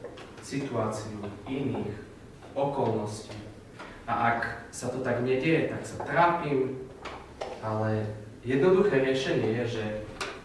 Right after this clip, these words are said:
nechám Boha sa starať. Nechám Boha, nech On sa trápi v úvodzovkách. Nemusím sa ja trápiť. Boh môže ovládať tie situácie, nie ja. Netrápim sa.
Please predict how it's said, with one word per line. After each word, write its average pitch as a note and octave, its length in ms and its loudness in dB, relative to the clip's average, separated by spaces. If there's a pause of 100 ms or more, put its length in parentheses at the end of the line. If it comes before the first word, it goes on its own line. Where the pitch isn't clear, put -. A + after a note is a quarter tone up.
(140)
nechám C#3 380 4
Boha - 260 4
sa - 160 0
starať. - 480 -6 (540)
Nechám C3+ 340 2
Boha, B2 560 8
nech A2+ 160 2 (160)
On D3+ 400 4 (480)
sa - 320 -6
trápi A2+ 480 4 (240)
v A2 80 -4
úvodzovkách. G#2+ 720 -4
Nemusím C#3+ 400 2
sa - 160 -6
ja A#2+ 160 0 (160)
trápiť. - 580 -6 (600)
Boh F3 320 6 (240)
môže A2+ 240 2
ovládať - 560 -2
tie G#2 80 -6
situácie, G2+ 680 -4 (1200)
nie A#2 240 -2
ja. F#2+ 240 -2 (2250)
Netrápim A2 560 0
sa. - 160 0